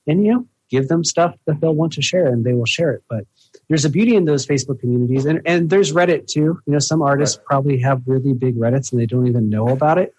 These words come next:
Speaker 1: <laughs> because
Speaker 2: Yeah,
Speaker 1: they
Speaker 2: you're
Speaker 1: don't
Speaker 2: right.
Speaker 1: ever think to check.
Speaker 2: You're right.
Speaker 1: But those communities, again, are creating really cool content. And if you are somebody trying to promote or talk about that band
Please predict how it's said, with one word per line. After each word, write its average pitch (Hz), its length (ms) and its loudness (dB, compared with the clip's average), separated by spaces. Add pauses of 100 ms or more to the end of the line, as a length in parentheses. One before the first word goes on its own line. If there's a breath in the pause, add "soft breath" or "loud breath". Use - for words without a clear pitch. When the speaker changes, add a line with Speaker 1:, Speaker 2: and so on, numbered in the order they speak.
(160)
Speaker 1:
<laughs> - 300 -6
because 214 100 4 (400)
Speaker 2:
Yeah, 165 200 2
Speaker 1:
they 156 100 2
Speaker 2:
you're 151 60 2
Speaker 1:
don't 143 180 2
Speaker 2:
right. 151 80 2
Speaker 1:
ever 160 160 4
think 160 240 0
to 151 100 0
check. 131 400 -2
Speaker 2:
You're 110 160 -8
right. 110 180 -12 (1700 loud breath)
Speaker 1:
But 156 340 2 (440)
those 147 220 2
communities, 156 460 2
again, 143 360 2
are 135 180 0
creating 139 400 0
really 139 220 0
cool 185 180 0
content. 143 460 -2
And 135 120 2
if 131 160 0
you 151 280 0
are 143 120 0
somebody 135 380 0
trying 131 240 -2
to 117 80 -2 (100)
promote 127 320 -2
or 117 80 -2
talk 120 260 -4
about 151 260 0
that 151 160 -2
band 160 380 -2